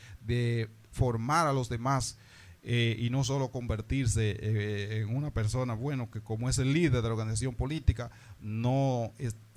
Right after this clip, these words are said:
no está preparado para hacer que los demás puedan crecer.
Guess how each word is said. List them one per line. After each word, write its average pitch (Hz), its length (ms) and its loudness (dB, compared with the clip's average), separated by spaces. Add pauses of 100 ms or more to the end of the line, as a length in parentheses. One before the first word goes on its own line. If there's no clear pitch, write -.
(160)
no 135 180 2
está 139 300 0
preparado 135 580 2
para 120 640 2 (240)
hacer 143 320 4
que 143 80 0
los 131 120 4
demás 131 280 0
puedan 131 320 2
crecer. 107 580 2